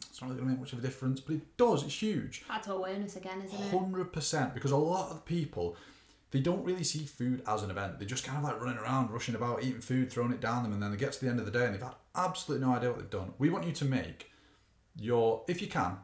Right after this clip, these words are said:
Speaker 1: every single meal, but especially the last meal of the day, create a relaxed environment before you eat it. Remove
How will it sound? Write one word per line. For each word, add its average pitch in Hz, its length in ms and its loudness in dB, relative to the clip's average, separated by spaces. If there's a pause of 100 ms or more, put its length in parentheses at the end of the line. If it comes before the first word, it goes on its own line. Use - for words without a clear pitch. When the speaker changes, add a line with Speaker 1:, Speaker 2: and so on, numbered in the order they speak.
(120)
Speaker 1:
every 131 320 2
single 117 320 0
meal, 101 300 -2 (180)
but 147 80 -2
especially 175 520 -2
the 151 100 2
last 139 200 2
meal 120 200 4
of 110 60 2
the 107 60 0
day, 101 220 0 (600)
create 175 340 2
a 143 40 0
relaxed 123 380 4
environment 117 500 0
before 92 280 -6
you 87 80 -4
eat 95 240 -8
it. 85 120 -6
Remove 120 360 2